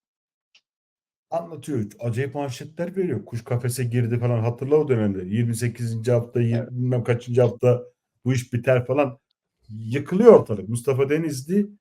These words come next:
Speaker 1: o manşetleri niye verdiğini ben daha sonra anladım.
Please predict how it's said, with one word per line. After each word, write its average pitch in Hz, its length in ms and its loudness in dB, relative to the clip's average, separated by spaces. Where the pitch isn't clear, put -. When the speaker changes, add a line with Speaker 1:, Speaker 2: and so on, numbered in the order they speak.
Speaker 1:
o 160 180 0
manşetleri 147 800 -4
niye 156 200 0
verdiğini 143 500 0
ben 135 180 -2
daha 127 160 2
sonra 104 240 -2
anladım. 90 340 -12